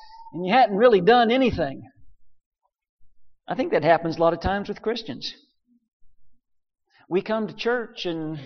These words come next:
we talk about evangelism and we talk about witnessing.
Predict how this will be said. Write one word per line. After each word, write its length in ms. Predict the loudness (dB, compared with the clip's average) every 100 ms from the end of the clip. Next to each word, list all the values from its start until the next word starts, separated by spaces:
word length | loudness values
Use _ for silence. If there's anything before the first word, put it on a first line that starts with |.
| -18 -20 -20 -20 _ -20 -20 -10
we 140 | -8
talk 240 | 0 0 0
about 240 | 0 -2
evangelism 840 | -2 -4 -4 -4 -4 -4 -4 -6
and 160 | -6 -4
we 200 | -4 -6
talk 280 | -4 -2 -2
about 360 | 0 2 2 2
witnessing. 760 | 2 2 -2 -4 -2 -4 -4